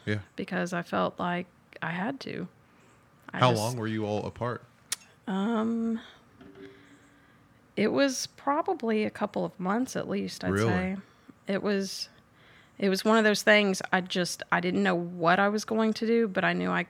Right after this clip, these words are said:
Speaker 2: couldn't be with him anymore.
Speaker 1: Sure.
Speaker 2: And I had to put that distance between us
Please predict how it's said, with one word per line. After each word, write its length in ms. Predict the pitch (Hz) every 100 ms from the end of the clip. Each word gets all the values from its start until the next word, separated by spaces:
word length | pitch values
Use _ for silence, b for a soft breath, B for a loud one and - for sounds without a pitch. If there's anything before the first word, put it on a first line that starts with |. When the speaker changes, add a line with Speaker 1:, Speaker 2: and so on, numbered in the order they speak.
| -
Speaker 2:
couldn't 380 | - 180 180 190
be 180 | 180
with 300 | 175 160 160
him 180 | - 214
anymore. 580 | 220 226 226 233 233 233 -
Speaker 1:
Sure. 120 | -
Speaker 2:
And 100 | 185
I 60 | 180
had 180 | 180 180
to 60 | 185
put 200 | 185 185
that 160 | 185
distance 640 | 165 165 - 190 - - - - _ b b b b b _ -
between 420 | 220 - 185 185
us 400 | 190 202 - -